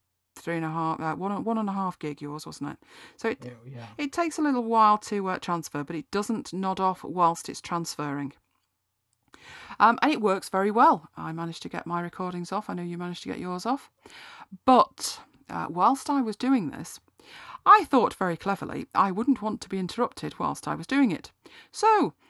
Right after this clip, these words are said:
Speaker 1: I thought I'll put it into airplane mode. Stop laughing at me. It all made sense at the time. But of course, if you put it into airplane mode, you don't have a connection to the network. Right, you may now snigger.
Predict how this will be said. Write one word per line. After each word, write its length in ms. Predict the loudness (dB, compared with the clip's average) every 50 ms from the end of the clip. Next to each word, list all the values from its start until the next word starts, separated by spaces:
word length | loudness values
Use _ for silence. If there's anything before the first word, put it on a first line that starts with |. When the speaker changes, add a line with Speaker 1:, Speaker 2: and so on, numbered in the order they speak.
| _ _
Speaker 1:
I 140 | 2 2 2
thought 240 | 2 -2 -4 0 2
I'll 120 | 2 2
put 200 | 2 -2 -6 -8
it 100 | -6 -6
into 260 | -4 -4 -4 0 2 4
airplane 440 | 4 4 4 4 2 2 4 2
mode. 340 | 0 0 -2 -4 -6 -8 -14 -20 -20 -20 _ _ _ _ _ _ _ _ -20 -20 -20 -20 -20
Stop 800 | _ -16 -16 -14 -6 0 4 6 6 6 4 0 _ _ -8 -6 -4
laughing 440 | -2 -2 -2 -2 -2 0 0 2 2
at 260 | 0 -2 -2 -2 -2
me. 100 | 0 0 2 0 0 -2 -6
It 200 | -8 -10 -4 0
all 240 | 2 4 4 4 4
made 260 | 4 4 2 2 2
sense 320 | 2 4 4 4 2 0
at 60 | -6
the 80 | -6 -6
time. 300 | -4 -2 0 2 2 0 0 -4 -10 -20 -18 -18 -16 -16 -4 2
But 120 | 4 4
of 120 | 4 8
course, 360 | 10 12 12 12 10 8 4 0
if 200 | -2 -2 -2 -4
you 100 | -6 -4
put 180 | -4 -6 -6
it 120 | -4 -6 -6
into 180 | -6 -4 -4
airplane 420 | -2 -2 -2 -2 -2 0 0 2 2
mode, 300 | 2 0 0 -2 -2 -2
you 80 | -4
don't 280 | -2 -2 -4 -4 -4 -6
have 120 | -10 -12
a 40 | -10
connection 420 | -8 -8 -8 -8 -10 -8 -8 -6
to 100 | -6 -6
the 80 | -6 -2
network. 560 | -2 -2 -2 -2 0 0 0 0 0 -4 -14 _ _ _ -20 -20 -18 -18 -18 -18 -18 -20 -20 -20 -20 -20 -20 -20 _ -4
Right, 240 | -4 -4 -2 -2 -2
you 40 | 0
may 120 | 2 4
now 160 | 6 6 6
snigger. 380 | 4 2 -2 0 2 2 2